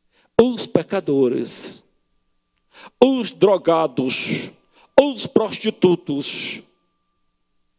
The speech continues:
Os piores dos piores. Os piores dos piores. Eu fico impressionado com alguém que segue ex-artista.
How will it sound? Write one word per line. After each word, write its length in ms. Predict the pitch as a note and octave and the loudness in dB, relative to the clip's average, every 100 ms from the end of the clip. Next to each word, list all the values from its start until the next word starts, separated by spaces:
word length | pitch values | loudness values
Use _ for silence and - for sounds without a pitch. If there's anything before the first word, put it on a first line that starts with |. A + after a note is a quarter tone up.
| _ _ _ _ - | _ _ _ _ 2
Os 180 | G#3 - | 2 4
piores 580 | B3 A#3+ A#3+ C4 B3+ | 4 6 6 4 0
dos 220 | G3 A3 - | -2 -4 0
piores. 1040 | - G#3+ D#3+ D3+ A#2+ - - - - - _ _ _ _ _ _ - | 4 6 4 0 -2 -6 -8 -8 -12 -16 _ _ _ _ _ _ 2
Os 140 | - | 2
piores 340 | - F#3 D#3 | 6 4 2
dos 160 | A#2+ - | -6 -8
piores. 680 | - G2 F#2 E2+ - - - _ _ _ _ _ _ _ _ _ _ _ _ _ _ _ _ _ _ _ _ _ _ _ _ E3 | -4 -4 -6 -10 -18 -18 -20 _ _ _ _ _ _ _ _ _ _ _ _ _ _ _ _ _ _ _ _ _ _ _ _ 0
Eu 60 | |
fico 240 | E3+ F#3+ F3+ | 2 -4 -2
impressionado 800 | - E3 - E3+ D#3 C#3 B2+ A#2+ | 0 0 2 2 2 2 0 0
com 120 | C#3+ | 2
alguém 460 | C#3 B2+ C3+ B2 A2 | 4 4 2 2 -2
que 220 | _ - | _ 0
segue 560 | - C3+ B2 B2+ B2+ _ _ _ _ _ _ | 2 4 2 -6 -10 _ _ _ _ _ _
ex-artista. 800 | C3 - - - A2 - - G2 | 2 4 0 0 -4 -6 -12 -20